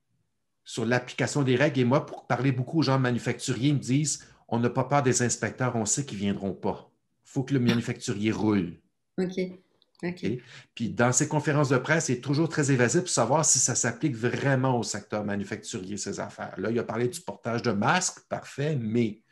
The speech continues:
Speaker 2: Mm.
Speaker 1: Il y a beaucoup de contamination dans le secteur manufacturier. Donc, si on a à cœur le secteur culturel, puis on pense que c'est un point important, on devrait dire, « OK, ben, il y a un risque aussi d'attraper la covid dans un spectacle, mais c'est très limité si on respecte les règles sanitaires. »
Speaker 2: Mm.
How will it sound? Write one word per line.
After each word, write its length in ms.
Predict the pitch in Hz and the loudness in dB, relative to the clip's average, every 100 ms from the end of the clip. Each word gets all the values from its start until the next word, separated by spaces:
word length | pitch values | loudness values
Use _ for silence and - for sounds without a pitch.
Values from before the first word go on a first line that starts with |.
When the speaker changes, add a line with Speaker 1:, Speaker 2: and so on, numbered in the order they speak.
| _ - | _ -10
Speaker 2:
Mm. 100 | 170 | -2
Speaker 1:
Il 60 | |
y 20 | |
a 40 | 107 | -2
beaucoup 320 | 107 185 208 | 2 2 2
de 60 | - | 0
contamination 640 | 135 135 123 110 98 117 | 0 0 0 0 -2 -4
dans 100 | 98 | -6
le 40 | |
secteur 320 | 90 98 101 | -8 -10 -8
manufacturier. 720 | 98 98 95 - - 104 104 - - - - | -8 -8 -10 -12 -12 -10 -12 -14 -18 -20 -8
Donc, 200 | 113 110 | -4 -2
si 140 | - | 2
on 120 | 196 202 | 4 6
a 60 | |
à 140 | 170 135 | 4 2
cœur 260 | 165 175 | 2 4
le 80 | 127 | 2
secteur 440 | - 110 - 131 | 0 -2 -2 -4
culturel, 460 | 131 113 - 120 131 | -4 -6 -4 -2 -2
puis 100 | 127 | -2
on 60 | 101 | -4
pense 240 | 120 127 | -4 -4
que 60 | - | -6
c'est 180 | - | -6
un 100 | 95 | -6
point 260 | 92 - 117 | -6 -4 -4
important, 560 | 107 95 - 107 135 165 - _ | -2 -6 -6 -6 -6 -8 -16 _
on 60 | 101 | -6
devrait 200 | 101 104 | -2 -2
dire, « 260 | 113 123 - | -2 -4 -2
OK, 240 | 113 - 139 | -4 -2 0
ben, 120 | 117 | 2
il 100 | 98 | 2
y 40 | 107 | 4
a 60 | |
un 120 | 104 | 2
risque 340 | 98 135 131 - | 2 2 0 0
aussi 200 | 117 139 | -2 0
d'attraper 420 | 110 - 104 123 | -2 -2 -4 -2
la 120 | 98 | -2
covid 360 | 98 101 101 120 | -2 -2 0 0
dans 240 | 101 95 | 0 -4
un 80 | 95 | -4
spectacle, 560 | - 95 - 120 131 - - | -6 -8 -8 -6 -8 -10 -12
mais 80 | 98 | -10
c'est 200 | 107 - | -10 -8
très 200 | - 123 | -4 -2
limité 380 | 113 104 123 | -2 -4 -4
si 120 | 117 113 | -6 -6
on 60 | |
respecte 420 | 98 92 101 92 | -6 -8 -10 -14
les 60 | 101 | -10
règles 160 | 104 95 | -10 -10
sanitaires. » 540 | - 104 - 104 95 90 - - | -12 -14 -12 -10 -10 -14 -20 -18
Speaker 2:
Mm. 220 | 165 165 | -12 -12